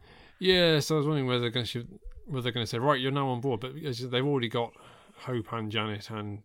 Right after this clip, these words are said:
Scott and Hank, and yeah, she doesn't really have anything. It, it just, yeah, very disposable.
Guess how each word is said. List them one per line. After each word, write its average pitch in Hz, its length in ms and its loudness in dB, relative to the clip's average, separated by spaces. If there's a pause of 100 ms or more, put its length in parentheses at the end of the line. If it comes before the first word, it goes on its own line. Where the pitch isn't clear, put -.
(140)
Scott - 420 -8
and 101 160 -8
Hank, 104 380 -12 (1000)
and 113 160 -8
yeah, 104 80 -6
she 95 80 -8
doesn't 107 180 -6
really 98 140 -6
have 98 160 -4
anything. 101 260 -8 (160)
It, 165 220 -4
it 196 100 -2
just, 185 320 -2
yeah, 143 320 0
very 123 220 -4
disposable. 104 720 -6